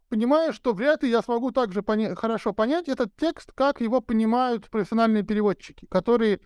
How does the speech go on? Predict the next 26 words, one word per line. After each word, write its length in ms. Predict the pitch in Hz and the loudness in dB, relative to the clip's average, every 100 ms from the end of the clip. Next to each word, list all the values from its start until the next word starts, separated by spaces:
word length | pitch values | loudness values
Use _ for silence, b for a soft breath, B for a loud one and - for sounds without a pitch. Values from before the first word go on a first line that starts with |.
| _ _ _ | _ _ _
переводят, 580 | - 214 185 247 226 180 - _ _ _ _ _ _ _ _ - | -2 0 2 2 2 0 -8 _ _ _ _ _ _ _ _ -6
э, 260 | 180 175 147 _ | -4 -4 -8 _
Кортасара, 720 | 190 180 190 294 330 330 262 - | -2 0 0 0 0 0 -2 0
ну 140 | 214 | -2
и 60 | 175 | -2
других 320 | 175 202 - | -2 -2 -4
писателей, 400 | - 269 226 185 | 0 0 0 -2
которых 340 | 185 226 226 | -2 -2 0
я 100 | 208 | -2
читаю. 460 | 196 208 196 165 - _ _ _ _ _ _ | -2 0 0 0 -4 _ _ _ _ _ _
Потому 300 | - 208 226 | -2 2 2
что 240 | 214 - - b _ _ | 2 0 0 b _ _
это 160 | 240 247 | -2 0
не, 160 | 226 | 2
не 400 | 240 208 214 220 254 | 2 2 2 2 2
мой 220 | 262 202 | 2 2
родной 320 | 202 202 190 | 0 0 -2
язык, 420 | 175 190 294 320 | -2 -2 -2 0
я 140 | 233 196 | 0 0
все 120 | 214 | 2
равно 200 | 220 302 | 2 2
не 180 | 254 226 | 2 2
пойму 300 | 214 214 262 | 0 2 2
многих 460 | 220 226 208 196 - _ | 2 0 -2 -6 -10 _
тонкостей, 640 | 254 269 - 185 202 202 - _ _ | -2 0 -2 -6 -4 -6 -8 _ _
коннотаций 760 | 214 196 190 226 262 - 220 | -2 0 2 2 2 0 -6